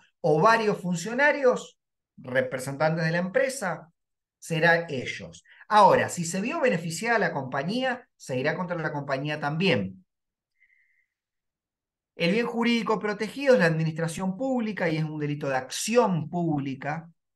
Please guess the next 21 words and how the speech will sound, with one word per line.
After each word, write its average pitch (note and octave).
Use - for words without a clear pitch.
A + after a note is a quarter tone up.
¿sí? F3+
Que B2+
va B2
a B2+
poder C3+
investigarlo C3+
de A#2+
oficio D#3+
cualquier B2
fiscal F#3+
y C3+
accionar D#3
públicamente. B2
No A#2+
se B2
requiere B2
una B2
denuncia A#2+
privada. F#3
La E3+
pena, A3